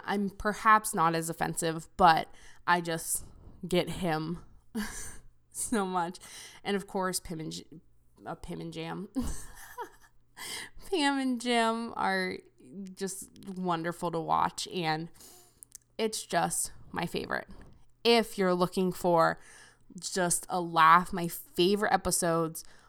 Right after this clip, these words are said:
are The Injury, uh, Cafe Disco,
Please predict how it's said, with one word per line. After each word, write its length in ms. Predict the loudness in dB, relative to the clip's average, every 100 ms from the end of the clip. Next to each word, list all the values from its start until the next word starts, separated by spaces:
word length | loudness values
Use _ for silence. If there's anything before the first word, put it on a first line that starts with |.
| -4 10
are 680 | 12 12 10 8 4 0 -8 -18 -18 -8
The 140 | -6
Injury, 800 | 0 2 2 4 4 4 2 -2 -8 -20 _ _ -20 -20 -10
uh, 380 | -6 -4 -4 -4
Cafe 460 | 0 0 0 -4
Disco, 920 | -2 -2 0 0 0 2 4 2 0